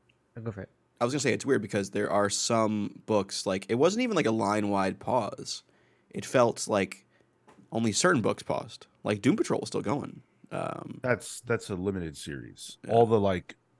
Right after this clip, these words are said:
Speaker 3: mainline books paused.
Speaker 1: Ongoings.
Speaker 3: Yeah,
Speaker 2: Oh,
Speaker 3: all the
Speaker 2: okay.
Speaker 3: ongoing.
Speaker 2: Gotcha.
Speaker 3: Yeah.
Speaker 2: Um, but yeah, that Green Lantern one was egregious.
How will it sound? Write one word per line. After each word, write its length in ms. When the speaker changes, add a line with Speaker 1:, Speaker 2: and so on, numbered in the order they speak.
Speaker 3:
mainline 720
books 300
paused. 640
Speaker 1:
Ongoings. 840
Speaker 3:
Yeah, 160
Speaker 2:
Oh, 60
Speaker 3:
all 80
the 80
Speaker 2:
okay. 100
Speaker 3:
ongoing. 320
Speaker 2:
Gotcha. 280
Speaker 3:
Yeah. 220
Speaker 2:
Um, 500
but 140
yeah, 80
that 160
Green 160
Lantern 280
one 100
was 100
egregious. 640